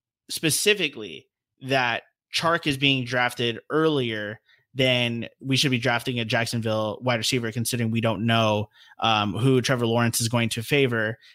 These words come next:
and that Shenault at his price point is better than Chark. Um, then again, I say that, and Chenault's, uh, A D P is actually six picks higher than Chark. So it has shifted, uh, in the past few weeks. Do, I mean, w-, do you guys feel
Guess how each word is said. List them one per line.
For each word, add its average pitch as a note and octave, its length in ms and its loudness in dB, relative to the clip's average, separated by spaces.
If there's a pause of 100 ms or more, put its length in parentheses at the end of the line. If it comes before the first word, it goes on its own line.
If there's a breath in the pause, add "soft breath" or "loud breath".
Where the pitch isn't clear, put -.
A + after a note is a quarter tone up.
(100)
and B2 160 2
that A#2 180 2
Shenault A#2+ 440 2
at A2 100 -2
his C#3+ 260 0
price A#2 260 -2
point A#2 280 -4
is A2 100 -2
better A2+ 180 0
than G#2+ 140 -6
Chark. A2+ 300 0 (440 loud breath)
Um, A2 500 2 (400)
then C3+ 200 0
again, C3 180 4
I A#2+ 60 2
say B2+ 220 2
that, A#2 220 2
and A2+ 220 0
Chenault's, A#2 400 0 (200)
uh, A#2+ 160 2
A B2 100 2
D A#2+ 120 0
P A#2+ 160 -2
is A2 100 0
actually A2+ 240 -2
six - 240 -2
picks A#2 200 -2
higher A2+ 380 0 (340 loud breath)
than C#3 460 2
Chark. C3+ 380 0
So C3 360 2
it C3 100 2
has C#3+ 280 2
shifted, A#2+ 540 -2 (340 soft breath)
uh, B2 240 2
in C3 100 0
the B2 80 0
past B2+ 300 0
few B2+ 180 -4
weeks. C3 280 -2
Do, D#3+ 280 2
I D3+ 80 -2
mean, D#3+ 340 2 (120)
w-, C#3 300 -4
do C#3+ 180 0
you G3+ 100 4
guys G#3+ 220 2
feel E3+ 500 2